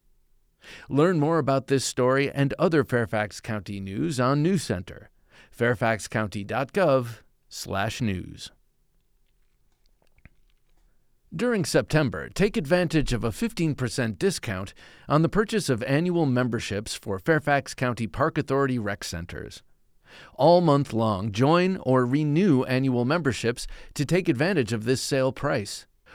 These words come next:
One membership offers access to the entire network of rec centers. There are no initiation fees or annual dues.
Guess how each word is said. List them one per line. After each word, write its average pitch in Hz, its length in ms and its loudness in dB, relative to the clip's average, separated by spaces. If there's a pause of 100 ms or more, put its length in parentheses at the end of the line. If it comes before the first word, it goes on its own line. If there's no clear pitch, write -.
(160)
One 202 280 0
membership 110 520 0
offers 123 380 -2
access 139 400 -2
to 147 140 -2
the 147 180 -2
entire 175 500 -2
network 160 540 0
of 120 160 0
rec 147 180 -2
centers. - 600 -10 (580)
There 123 220 4
are 113 60 4
no 131 240 6
initiation 110 680 0
fees 110 280 -4
or 139 360 2
annual 117 400 0
dues. 107 480 -2